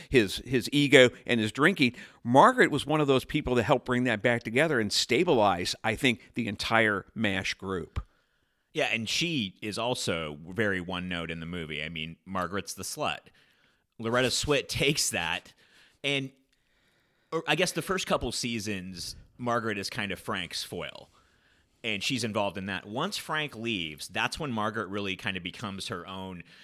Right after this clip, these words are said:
Speaker 2: character. And even though she gets married twice in the show, she's not defined by who she's married to. For her, it's a power play.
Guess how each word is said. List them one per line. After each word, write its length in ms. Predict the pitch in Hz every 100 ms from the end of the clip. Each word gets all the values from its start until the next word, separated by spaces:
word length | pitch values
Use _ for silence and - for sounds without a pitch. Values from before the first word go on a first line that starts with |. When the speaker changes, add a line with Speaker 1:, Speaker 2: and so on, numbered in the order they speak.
| -
Speaker 2:
character. 440 | - 123 113 - 98
And 220 | 123 123
even 240 | 120 151 170
though 100 | 156
she 180 | - 143
gets 200 | 120 120
married 400 | 120 123 107 -
twice 500 | - 113 151 - -
in 120 | 131
the 80 | 135
show, 400 | - 135 156 165 - - _ _ _ -
she's 380 | - 156 202
not 260 | 220 196 139
defined 680 | 120 - 127 120 90 76 85
by 380 | 95 90 87 87
who 240 | - 117
she's 340 | 104 - 95 90
married 400 | 104 110 95 80
to. 360 | - 85 71 -
For 220 | - 107
her, 280 | 135 202 214
it's 180 | 113 113
a 40 |
power 380 | - 147 180 90
play. 400 | - 78 -